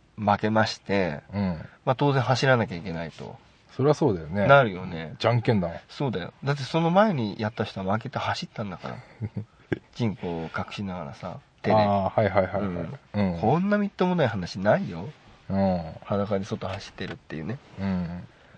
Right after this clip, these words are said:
Speaker 2: 面白いね。
Speaker 1: うん。うん。で、負けたんですけど、
Speaker 2: はいはい。
Speaker 1: そしたらね、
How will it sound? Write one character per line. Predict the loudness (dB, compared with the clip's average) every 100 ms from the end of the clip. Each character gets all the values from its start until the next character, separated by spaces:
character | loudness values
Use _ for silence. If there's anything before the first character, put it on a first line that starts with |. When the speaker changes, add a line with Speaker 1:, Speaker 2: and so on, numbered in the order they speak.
| -14
Speaker 2:
面 | -8 -6
白 | -4 -4
い | -4
ね。 | -6 -2
Speaker 1:
う | 4
ん。 | 4 4 0 -6 -20 -20 -20 _ _ _ _ _ _ -20 _ _ -20 _ _ _ _ _ _ _ _ _ _ _ _ _ -20 -18 -20 _ -20 -20 _ _ _
う | -2
ん。 | 0 -2 -8 _ _ _ _ _ -20 -20 -20 -20 _ _ _ _ 2
で、 | 4
負 | 4 2
け | 4
た | 4
ん | 4
で | 0
す | -6
け | -6
ど、 | 2 2 2 -2 -12 -8
Speaker 2:
は | -6
い | -4
は |
い。 | -4
Speaker 1:
そ | -6
し | 0
た | 0
ら | 2
ね、 | -4 -6 -10